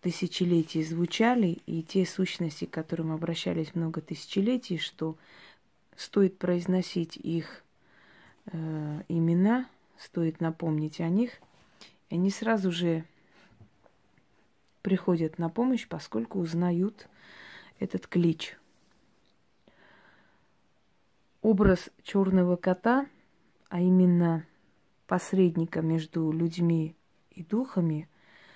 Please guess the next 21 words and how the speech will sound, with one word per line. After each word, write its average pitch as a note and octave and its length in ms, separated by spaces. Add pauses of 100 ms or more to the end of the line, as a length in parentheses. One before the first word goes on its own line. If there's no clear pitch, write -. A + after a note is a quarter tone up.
(160)
вообще, E3+ 480
э, E3 180
черных E3 500
котов E3 420
не E3 80
просто E3 340
так E3+ 180
считают, D3 600
да, G3+ 260
посланниками D#3 720
тьмы. D3+ 440 (1300)
И D#3+ 140
у D#3+ 80
многих, E3+ 760
э, E3 340
божеств F3+ 640 (840)
в F3 140
изображении E3+ 1000
или, D3+ 500 (2250)
скажем, D3 580
э, - 1800